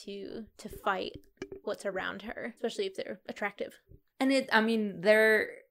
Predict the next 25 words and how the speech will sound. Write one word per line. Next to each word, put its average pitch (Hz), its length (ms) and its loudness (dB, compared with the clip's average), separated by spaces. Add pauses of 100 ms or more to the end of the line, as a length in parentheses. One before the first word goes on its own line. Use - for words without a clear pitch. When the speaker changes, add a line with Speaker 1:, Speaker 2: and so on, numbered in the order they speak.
(460)
Speaker 2:
projected 220 500 4
as 180 280 2
villainous, 196 640 2
though, - 500 -2
in 196 140 0
these 175 220 -2
Speaker 1:
Yeah. - 40 -6
Speaker 2:
stories. - 480 0
But 208 180 4
you're 214 120 4
right, - 180 0
historically, 220 520 -2
that's 165 260 -2
not - 200 -8
true. - 380 -2
They 208 160 -2
had 226 460 -4
to 220 100 -2
be 180 160 -6
that 170 220 -6
way 165 220 -4
in 180 160 -6
order 170 160 -8
to 175 140 -12
gain 165 200 -10